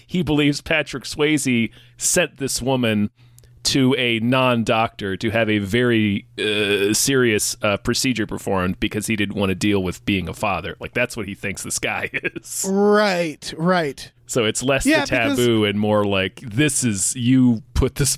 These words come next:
Speaker 1: woman's life in serious danger, uh, by
Speaker 2: Right, and
Speaker 1: doing
Speaker 2: I,
Speaker 1: this."
Speaker 2: I didn't think of it,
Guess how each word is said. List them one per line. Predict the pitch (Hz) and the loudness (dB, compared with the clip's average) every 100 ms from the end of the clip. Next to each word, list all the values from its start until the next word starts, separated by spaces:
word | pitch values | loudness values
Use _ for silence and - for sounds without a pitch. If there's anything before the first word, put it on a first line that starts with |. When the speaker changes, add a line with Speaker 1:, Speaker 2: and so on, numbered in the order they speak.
| - | -6
Speaker 1:
woman's | 120 117 107 - | -6 -4 -2 0
life | 135 110 - | 0 0 -4
in | 98 | -4
serious | - 120 107 - | 0 2 0 0
danger, | 123 110 - 101 - - - | 0 0 -2 -4 -4 -16 -6
uh, | - 117 | 0 0
by | 180 | 2
Speaker 2:
Right, | 190 190 | 2 0
and | - | 0
Speaker 1:
doing | 240 | 0
Speaker 2:
I, | 262 | 0
Speaker 1:
this." | 156 110 - - - _ _ _ - - - | 0 -2 -4 -6 -6 _ _ _ -20 -20 -4
Speaker 2:
I | 220 | -2
didn't | 285 403 285 | 0 -2 -4
think | - 214 254 | -2 -2 0
of | 294 | 2
it, | 320 | 2